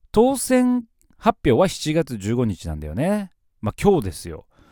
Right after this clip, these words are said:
で、何度もね、今日日付確認しましたよ。そして何度も何度もね、自分のね、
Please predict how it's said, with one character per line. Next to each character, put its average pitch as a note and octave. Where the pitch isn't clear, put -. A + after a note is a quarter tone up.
で、 B2+
何 E4
度 E4+
も B2+
ね、 G#2
今 D3+
日 F2
日 A#2
付 G3+
確 C#4+
認 C3
し F#2+
ま G3
し -
た -
よ。 F2
そ -
し -
て A3+
何 C#4+
度 C4
も D3
何 C4
度 C4
も B2+
ね、 A#2
自 F#2
分 A#3
の A#3+
ね、 B3+